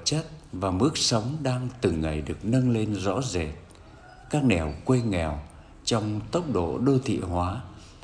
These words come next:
đã đưa làng lên phố ở khắp nơi. Vóc dáng của mỗi vùng đất lại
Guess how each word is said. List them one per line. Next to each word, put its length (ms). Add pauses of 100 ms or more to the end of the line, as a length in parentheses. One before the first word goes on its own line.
(180)
đã 320
đưa 340
làng 520
lên 280
phố 420
ở 160
khắp 320
nơi. 320 (480)
Vóc 440
dáng 600 (120)
của 140
mỗi 320
vùng 520
đất 160 (560)
lại 420